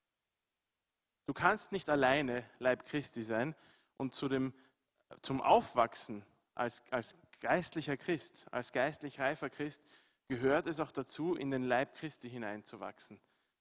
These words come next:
Teil der Gemeinde zu sein, mit anderen gemeinsam, äh, Gott besser kennenzulernen, das Wort Gottes gemeinsam zu studieren. Das bewahrt uns auch vor allen möglichen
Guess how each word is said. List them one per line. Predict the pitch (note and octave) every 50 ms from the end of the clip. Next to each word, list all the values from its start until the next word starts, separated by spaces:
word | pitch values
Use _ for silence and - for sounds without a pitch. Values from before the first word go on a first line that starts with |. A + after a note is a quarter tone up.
| _ -
Teil | - C#3+ C3+ C#3+ D#3+ F3 F3 D#3+
der | E3 D#3+
Gemeinde | C#3+ D3 C3+ B2+ B2 C#3 D#3+ D#3 C3 B2
zu | - - B2
sein, | - B2 G2+ G#2 G2+ G2+ - _ _ _ _ _ _ _ _ -
mit | B2+ C#3+ F3 E3+ - -
anderen | C#3 C#3+ F3 F#3 F3 E3+ D#3+ D3 C#3+
gemeinsam, | C#3 C#3 C3 B2+ B2+ C3 C#3 C#3+ D3 C#3+ B2+ C3 A#2+ A2+ A2 G#2 _ _ _ _ _ _ _ _ _ _ -
äh, | - A#2 A2 G#2+ G#2+ A2 -
Gott | - C#3+ C3+ - -
besser | - B2+ A#2+ - - C3
kennenzulernen, | - - C3+ B2+ B2+ B2 A2+ - - B2 A2+ A2 G#2+ G#2 G#2 G2+ G2+ G2+
das | A2+ G#2+ - - A#2+
Wort | C#3 D3 D3+ -
Gottes | - D3+ C#3 - - B2+ - -
gemeinsam | C#3 B2+ A2+ A2+ A#2+ B2 A#2+ A#2 B2+ A#2 A2
zu | - A#2+ A2
studieren. | - - A#2+ G#2+ F#2+ A2 G#2+ G2+ F#2+ F#2 _ - - _ _ -
Das | A#2 A2
bewahrt | - - B2 A2+ C3 D3 F3+ - -
uns | C#3 - -
auch | C3 - -
vor | - C3+ A#2+
allen | B2 C#3 D3 C#3+ C3+ C3
möglichen | C3 C3+ B2+ B2+ B2+ - - - A#2+ A#2 A2+